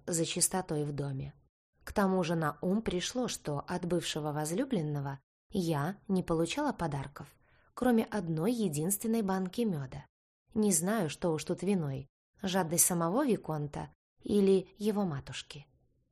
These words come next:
Сантар собирался возмутиться, но я предусмотрительно схватила его под локоть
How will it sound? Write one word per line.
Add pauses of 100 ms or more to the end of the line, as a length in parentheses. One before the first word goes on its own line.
(340)
Сантар
собирался
возмутиться, (400)
но
я
предусмотрительно
схватила
его
под
локоть